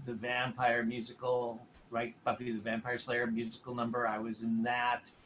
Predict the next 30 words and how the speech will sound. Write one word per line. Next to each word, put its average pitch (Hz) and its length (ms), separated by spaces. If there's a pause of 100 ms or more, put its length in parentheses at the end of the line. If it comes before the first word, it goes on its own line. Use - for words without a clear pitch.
(400)
And 123 160
we 127 120
did, 123 300
uh, 113 420 (100)
um, 107 520 (460)
a 120 80
tribute 117 540 (100)
to, 110 540
uh, 101 320 (720)
to 135 100
Mark, 110 420
who 120 120
was 113 240
on 110 160
the 107 60
wait 104 220
staff 107 300
there, 107 400
who, 104 240 (180)
uh, 98 260 (1080)
who 113 100
we 107 140
lost 104 500
early 107 320
in 104 180
this 101 140
whole 98 160
thing. 107 400 (1120)
And, 131 420
uh, 120 300